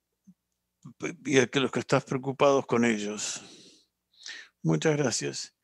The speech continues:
Y la Jan, ah, aumen-, dice que solamente tres pies de distancia.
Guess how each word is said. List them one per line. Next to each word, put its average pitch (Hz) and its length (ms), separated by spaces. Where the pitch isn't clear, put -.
Y 139 520
la 147 500
Jan, 175 420
ah, 123 460
aumen-, 135 440
dice 160 340
que 151 100
solamente 180 600
tres 175 360
pies - 240
de 170 120
distancia. 135 920